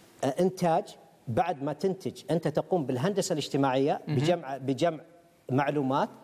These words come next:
Speaker 1: حتى تستطيع الدخول، بعد ذلك تقوم بانتحال شخصية، ومن بعد ذلك انتحال شخصية شخص آخر،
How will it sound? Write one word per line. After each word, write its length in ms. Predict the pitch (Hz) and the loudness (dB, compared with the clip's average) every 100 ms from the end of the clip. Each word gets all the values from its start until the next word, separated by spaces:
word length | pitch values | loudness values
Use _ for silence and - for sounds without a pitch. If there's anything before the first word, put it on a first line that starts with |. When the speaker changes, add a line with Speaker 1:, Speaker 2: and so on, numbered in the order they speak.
| - - | -20 -6
Speaker 1:
حتى 280 | - 165 175 | -4 -2 -2
تستطيع 480 | 165 - 156 165 135 | -2 -2 -2 0 0
الدخول، 480 | 120 135 135 156 240 - - - | -2 -2 2 0 -2 -18 -16 -2
بعد 380 | 180 202 151 196 | 0 0 0 0
ذلك 220 | 196 - | 0 0
تقوم 360 | 175 - 202 | -4 0 0
بانتحال 840 | 143 233 254 240 220 - - 170 139 | 0 0 0 0 -2 0 0 0 -2
شخصية، 600 | - 156 - 165 139 208 - - - _ _ | -6 -4 -2 2 2 2 -2 -20 -20 _ _
ومن 280 | 123 160 196 | 0 2 2
بعد 380 | 160 214 185 165 | 2 0 0 2
ذلك 220 | 208 175 | 0 0
انتحال 380 | 165 190 185 196 | -2 0 0 -2
شخصية 400 | - - 190 180 | -2 -2 0 0
شخص 300 | 185 196 - - | 0 -6 -4 0
آخر، 340 | 180 - 196 | 0 0 -6